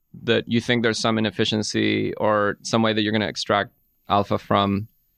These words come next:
We can use public or private examples, but I think one thing that is common to the perfect G P is that they're very good at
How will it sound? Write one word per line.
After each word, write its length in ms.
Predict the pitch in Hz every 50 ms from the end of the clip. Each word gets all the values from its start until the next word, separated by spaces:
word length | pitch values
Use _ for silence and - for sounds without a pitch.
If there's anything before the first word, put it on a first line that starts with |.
| _ _ _ _
We 100 | - 123
can 100 | 117 123
use 120 | 120 117 107
public 260 | - 113 110 107 107
or 60 | 110
private 240 | - 127 117 110 110
examples, 400 | 113 117 160 170 131 131 120 110
but 100 | 113 117
I 60 | 113
think 160 | 110 123 113
one 240 | 104 113 113 113 113
thing 300 | 107 - 117 113 113 110
that 200 | 107 107 104 - - _ _ _ _ _ _ -
is 140 | 131 107
common 400 | - - - - 123 120 120 117
to 120 | 110 - 113
the 100 | 104 101
perfect 420 | - - 110 98 104 107 92 -
G 160 | - - 104
P 240 | 95 - - 113 117
is 140 | 117 110 98
that 180 | 104 104 - -
they're 160 | 107 107 104
very 240 | 101 117 113 117 113
good 280 | 101 110 110 107 104 -
at 440 | - 101 101 101 98 - - -